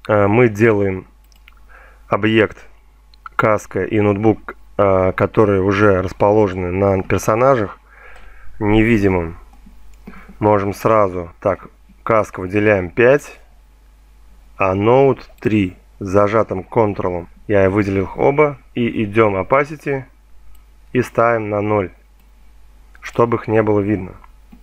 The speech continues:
Дальше нам нужно это дело обязательно, э, сгруппировать. Правой кнопкой мыши, группа на элемент. И очень важно,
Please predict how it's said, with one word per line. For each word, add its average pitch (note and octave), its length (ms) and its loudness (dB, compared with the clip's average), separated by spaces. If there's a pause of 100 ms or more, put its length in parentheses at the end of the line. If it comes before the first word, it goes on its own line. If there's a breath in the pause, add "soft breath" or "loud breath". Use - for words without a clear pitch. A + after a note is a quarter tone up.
(1080 soft breath)
Дальше G#2 460 -6
нам A#2 340 -4
нужно A2+ 380 -2
это G#2+ 300 -2
дело G#2 480 0 (600)
обязательно, G2+ 840 -2 (1080 soft breath)
э, G2+ 160 4
сгруппировать. G#2+ 800 2 (520 soft breath)
Правой G2+ 280 2
кнопкой G#2+ 360 -4
мыши, C#3 420 0 (220)
группа A#2+ 320 2
на A2 80 2
элемент. F#2+ 440 -2 (1600 loud breath)
И B2 220 4
очень G#2 440 2
важно, A#2+ 580 0